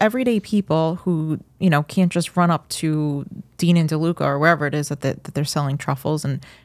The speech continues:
and grab a truffle or, or have the income to afford a truffle, what do you do? Now, I read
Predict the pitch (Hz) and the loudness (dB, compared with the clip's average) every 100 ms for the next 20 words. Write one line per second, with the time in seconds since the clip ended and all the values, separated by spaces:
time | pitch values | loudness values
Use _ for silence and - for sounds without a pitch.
0 | _ 170 170 160 165 151 - 143 139 151 | _ -2 2 4 4 2 -2 -2 -2 0
1 | 160 143 139 - 151 156 156 - - 180 | 0 0 -2 -2 -2 0 0 -2 0 0
2 | 175 143 135 147 139 - 175 214 202 _ | 2 -2 -2 -4 -6 -2 2 2 0 _
3 | _ 175 - 127 - 156 190 - _ _ | _ -2 0 -2 0 0 0 -6 _ _
4 | - 190 - - 202 196 208 226 - - | 0 2 2 0 0 2 2 0 -2 -10
5 | _ _ _ _ 185 170 - - 185 240 | _ _ _ _ 2 2 0 2 2 2
6 | 240 175 165 147 147 185 | 0 0 0 0 0 -2